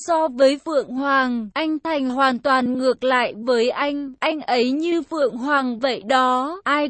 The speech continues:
cũng thích." Ai cũng ao ước được làm một nửa của người đàn ông như vậy đó. Tôi lặng người đi, nhỏ nói từng lời, từng câu, và bấy nhiêu lời của nhỏ cứ như những mũi kim đâm vào tôi, đau nhói.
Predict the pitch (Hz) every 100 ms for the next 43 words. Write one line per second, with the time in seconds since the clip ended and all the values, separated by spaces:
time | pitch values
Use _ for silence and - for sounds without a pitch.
0 | - 277 285 311 359 - _ _ _ 294
1 | 330 320 277 254 - 285 311 285 330 370
2 | 254 269 254 233 247 233 226 226 214 226
3 | 240 190 - 320 247 240 254 247 254 247
4 | 240 262 320 311 320 339 262 262 202 220
5 | 214 208 247 247 320 320 311 302 247 247
6 | 302 302 247 202 285 311 311 302 349 311
7 | 277 202 226 233 240 269 359 320 269 285
8 | 269 262 247 214 185 285 262 240 339 339
9 | 330 320 220 311 277 262 262 254 277 285
10 | 285 277 247 214 - 269 226 233 269 220
11 | 202 - 254 247 285 311 302 262 240 208
12 | 285 269 196 - 285 285 262 269 285 277
13 | 226 262 247 - 302 302 302 294 262 208
14 | 294 302 277 247 226 247 339